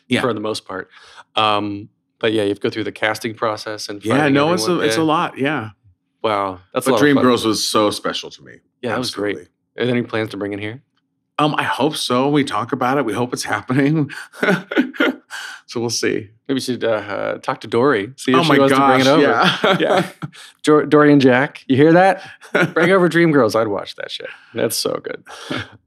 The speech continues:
Speaker 2: But when you're, when you're over there, do you, do you find that the cultural zeitgeist, uh, or I guess the focus towards theater, musical theater, is a little bit different? 'Cause I have a,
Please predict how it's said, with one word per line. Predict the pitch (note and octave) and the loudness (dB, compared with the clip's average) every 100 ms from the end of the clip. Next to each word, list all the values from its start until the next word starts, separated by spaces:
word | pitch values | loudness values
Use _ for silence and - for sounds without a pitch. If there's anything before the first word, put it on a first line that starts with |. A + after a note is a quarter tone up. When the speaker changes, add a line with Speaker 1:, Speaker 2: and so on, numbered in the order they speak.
| _ - | _ 0
Speaker 2:
But | D3 C#3 - | 0 0 0
when | D3 E3 | 2 4
you're, | F#3 G3 - | 4 0 2
when | D3 | 2
you're | F#3+ | 2
over | - F3 C3 | 0 -2 0
there, | A#2 C3 A#2 _ _ _ _ _ _ _ - _ | 2 0 -2 _ _ _ _ _ _ _ -20 _
do | B2+ C#3+ | -4 0
you, | D#3+ E3+ E3 D#3 _ - | 0 0 -2 -6 _ -14
do | D3 | -10
you | |
find | C#3+ F3+ D#3+ | -8 -6 -4
that | C3+ - | -6 -6
the | A#2+ | -6
cultural | - C#3 C#3+ C3 | -2 -2 -2 -4
zeitgeist, | A#2+ A2+ B2 A#2+ A#2+ - A#2+ | -2 -4 -4 -6 -8 -12 -6
uh, | A2 - | -6 -4
or | A2 G#2+ G#2 | -4 -4 -4
I | A#2 | -6
guess | A#2+ - | -10 -10
the | - | -10
focus | - B2 C3 - | -6 -6 -6 -12
towards | - A#2 G#2+ | -8 -8 -8
theater, | - A2+ G#2+ G2 | -8 -6 -6 -6
musical | G#2 G#2+ G#2+ | -10 -14 -12
theater, | A2 G#2+ | -8 -6
is | G#2 | -8
a | G#2+ | -8
little | G#2 | -12
bit | G2 | -12
different? | A2 G#2 A2+ G#2 | -10 -8 -8 -10
'Cause | - | -4
I | B2 | -4
have | |
a, | A#2+ | -2